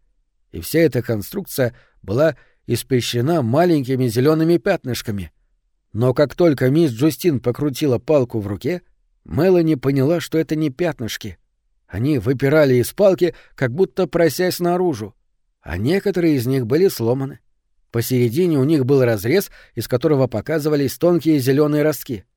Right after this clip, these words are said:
"Кто-нибудь знает, что это такое?" — спросила мисс Джустин. Все молчали. Мелани напряжённо думала, сравнивая эту штуку со всем, что когда-либо видела и о чём слышала в классе. Ответ был где-то рядом.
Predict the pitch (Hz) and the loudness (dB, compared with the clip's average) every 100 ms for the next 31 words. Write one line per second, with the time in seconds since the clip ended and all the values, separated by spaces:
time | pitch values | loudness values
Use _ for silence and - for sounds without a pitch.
0 | _ _ _ _ _ - - 190 185 180 | _ _ _ _ _ -20 0 2 4 4
1 | 180 147 135 139 185 240 - - 156 196 | 4 2 0 2 2 0 -6 -2 2 6
2 | 226 214 202 190 131 127 131 _ _ _ | 4 2 -2 -2 0 -2 -4 _ _ _
3 | _ - - 117 - 117 180 135 113 113 | _ -10 -2 -2 -2 -2 0 0 -4 -4
4 | 135 - 92 85 _ _ _ _ _ _ | -8 -8 -12 -16 _ _ _ _ _ _
5 | - - 117 170 135 76 82 - _ _ | -14 -8 -4 -4 -6 -12 -16 -20 _ _
6 | _ _ _ _ - 123 160 160 156 139 | _ _ _ _ -4 2 4 4 2 0
7 | 139 127 147 131 113 110 175 175 175 - | 0 0 0 0 0 0 2 2 0 -6
8 | - - - 151 165 143 147 143 - 131 | -20 -10 0 4 4 4 2 2 0 -4
9 | 139 - 185 170 147 - 117 - - 202 | -6 -2 -2 0 -2 -2 -4 -4 -4 -4
10 | 160 180 156 139 120 165 165 151 127 120 | -4 -4 -2 -2 2 2 2 2 0 0
11 | 196 190 185 156 135 127 - 185 156 143 | 0 2 4 4 4 2 0 -2 -2 -2
12 | 170 185 185 - 175 117 117 - _ _ | 0 0 0 0 2 2 -2 -8 _ _
13 | _ _ _ - - 156 156 170 139 147 | _ _ _ -18 -4 -2 0 0 2 0
14 | 170 170 185 160 110 104 | 0 2 2 2 0 -4